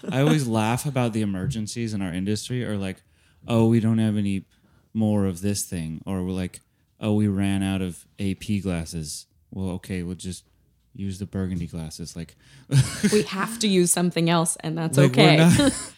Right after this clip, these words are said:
Speaker 2: <laughs>
Speaker 1: like, no one's gonna die right now. <laughs> Like, why are we responding this, this intensely, you know?
Speaker 2: Someone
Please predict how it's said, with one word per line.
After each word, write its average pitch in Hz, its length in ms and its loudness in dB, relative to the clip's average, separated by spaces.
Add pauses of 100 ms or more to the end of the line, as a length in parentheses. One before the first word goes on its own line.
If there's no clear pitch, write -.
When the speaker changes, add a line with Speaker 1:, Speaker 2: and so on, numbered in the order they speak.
Speaker 2:
<laughs> - 300 -20
Speaker 1:
like, 156 220 4
no 175 160 8
one's 190 200 8
gonna 143 180 6
die 135 320 4
right 98 260 0
now. 87 420 0
<laughs> - 40 -14
Like, 127 200 -4
why 135 240 0
are 143 120 0
we 117 140 -2
responding 113 720 -2
this, 87 220 -10
this - 400 -12
intensely, 101 800 -2
you 85 180 -10
know? 85 240 -12 (160)
Speaker 2:
Someone 262 540 0